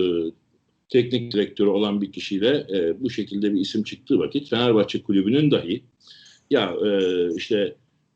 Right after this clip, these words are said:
e, böyle bir açıklama yapıp hani, e, değildir demesi lazım. E, ama Galatasaray çok müthiş bir, e, hani, e, büyük kulüp, e, hareketi gösterdi. Tak diye laflar çıkar çıkmaz ertesi gün çağırdı, e, şeyi. Önüne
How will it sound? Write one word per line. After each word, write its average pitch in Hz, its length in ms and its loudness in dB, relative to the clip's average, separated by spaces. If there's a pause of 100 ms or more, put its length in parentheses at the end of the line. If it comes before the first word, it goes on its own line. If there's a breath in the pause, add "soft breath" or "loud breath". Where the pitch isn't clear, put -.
e, 80 280 -2
böyle 120 220 4
bir 120 80 0
açıklama 110 480 -2
yapıp 117 300 -8
hani, 104 200 0
e, 98 420 0
değildir 123 360 2
demesi 107 360 0
lazım. 82 340 -6 (520 soft breath)
E, - 80 4 (200)
ama 165 380 0
Galatasaray 143 440 2
çok 147 300 2
müthiş 135 360 -4
bir, 120 340 2
e, 101 640 0 (160)
hani, 98 220 -6
e, - 920 -16 (360)
büyük 123 340 4
kulüp, 101 320 0 (340)
e, 110 40 0 (320)
hareketi 107 460 -2
gösterdi. 87 580 -4
Tak - 300 -4
diye 98 220 2 (300)
laflar 110 360 -2
çıkar - 260 -4
çıkmaz 110 320 -4
ertesi - 420 -4
gün 98 80 -4
çağırdı, 82 600 -2
e, 82 260 -6
şeyi. 87 360 -4 (260 soft breath)
Önüne 104 500 4